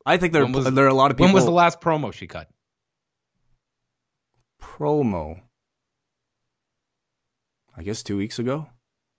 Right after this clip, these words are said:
Speaker 1: Two to three
Speaker 2: Wow.
Speaker 1: weeks ago?
Speaker 2: I'm just throwing out names. I mean,
Speaker 1: Yeah,
Speaker 2: she's
Speaker 1: I mean, I
Speaker 2: someone
Speaker 1: just,
Speaker 2: that
Speaker 1: I just,
Speaker 2: they're
Speaker 1: I, I know what you're
Speaker 2: transitioning
Speaker 1: saying,
Speaker 2: her out
Speaker 1: but
Speaker 2: of
Speaker 1: I
Speaker 2: the
Speaker 1: think
Speaker 2: ring,
Speaker 1: there
Speaker 2: right?
Speaker 1: are, I think there are better choices than Paige.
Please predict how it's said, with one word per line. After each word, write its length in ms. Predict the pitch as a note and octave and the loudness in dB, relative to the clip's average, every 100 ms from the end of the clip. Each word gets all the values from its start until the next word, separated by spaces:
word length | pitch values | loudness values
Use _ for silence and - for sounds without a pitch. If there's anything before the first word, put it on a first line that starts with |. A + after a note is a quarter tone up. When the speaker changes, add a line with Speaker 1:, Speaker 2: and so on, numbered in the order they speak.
| _ _ | _ _
Speaker 1:
Two 100 | G2 | -14
to 80 | |
three 160 | G2 G#2 | -8 -6
Speaker 2:
Wow. 40 | G2+ | -4
Speaker 1:
weeks 200 | A2+ C3 | -4 -6
ago? 240 | C3 D3 - _ | -8 -8 -14 _
Speaker 2:
I'm 80 | - | -8
just 200 | F3+ - | -8 -4
throwing 260 | E3+ D3 B2+ | -2 -2 -2
out 140 | A2+ | -6
names. 400 | G#2 F#2+ E2+ D#2+ | -6 -8 -10 -12
I 40 | G2+ | -10
mean, 120 | G#2 | -2
Speaker 1:
Yeah, 180 | B2+ F2 | -2 -2
Speaker 2:
she's 100 | B2 | -2
Speaker 1:
I 80 | C#3 | 0
mean, 180 | E3+ | 2
I 120 | E3+ G3+ | 4 2
Speaker 2:
someone 20 | |
Speaker 1:
just, 100 | - | 2
Speaker 2:
that 80 | G3 | 2
Speaker 1:
I 80 | G3 | 0
just, 200 | G3+ E3 | -2 0
Speaker 2:
they're 100 | D3 | 2
Speaker 1:
I, 160 | D#3+ | 2
I 100 | C3+ | 2
know 100 | D#3 | 2
what 100 | F#3+ E3 | 0 0
you're 80 | |
Speaker 2:
transitioning 80 | C#3+ | -2
Speaker 1:
saying, 280 | C#3+ E3 G#3 | -2 -2 -4
Speaker 2:
her 100 | G#3+ _ - | -8 _ -12
out 120 | B2 | -4
Speaker 1:
but 100 | C3 | 0
Speaker 2:
of 0 | |
Speaker 1:
I 60 | C#3 | 0
Speaker 2:
the 60 | |
Speaker 1:
think 100 | F3 | 0
Speaker 2:
ring, 60 | F3+ | 0
Speaker 1:
there 140 | C#3 | 2
Speaker 2:
right? 140 | C3 A2+ | 2 -2
Speaker 1:
are, 160 | A#2+ - | -8 -8
I 60 | G#2+ | -6
think 160 | C#3+ | -2
there 100 | A#2+ | -2
are 40 | G#2+ | -2
better 220 | A2 G#2 | -2 -4
choices 420 | - G2 - F2 | -6 -8 -8 -10
than 120 | F2 | -10
Paige. 460 | E2 F2 - - | -10 -12 -14 -18